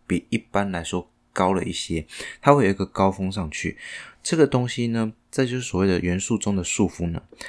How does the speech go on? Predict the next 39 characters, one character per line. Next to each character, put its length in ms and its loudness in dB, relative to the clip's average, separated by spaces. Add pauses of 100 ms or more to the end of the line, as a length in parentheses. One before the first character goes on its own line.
(180)
那 100 2 (140)
铁 260 0 (220)
五 180 -2
十 160 -2
六 220 2
这 100 -2
个 140 -4
呢， 200 -6 (360)
称 160 0
为 100 2
铁 300 -4
的 100 -2
高 240 2
峰。 260 -4 (460)
那 320 0 (1300)
在 160 8
这 0 -
种 240 6
所 160 0
谓 80 10
的 60 8
铁 220 -2
高 220 2
峰， 240 -2
叫 100 -4
做 240 0
铁 280 -4
的 100 -4
灾 240 -6
难， 260 -6 (680)
就 100 0
是 140 4
说 280 0
基 160 -2
本 200 0
上 260 -6
一 80 -6
般 260 -4
的， 220 -4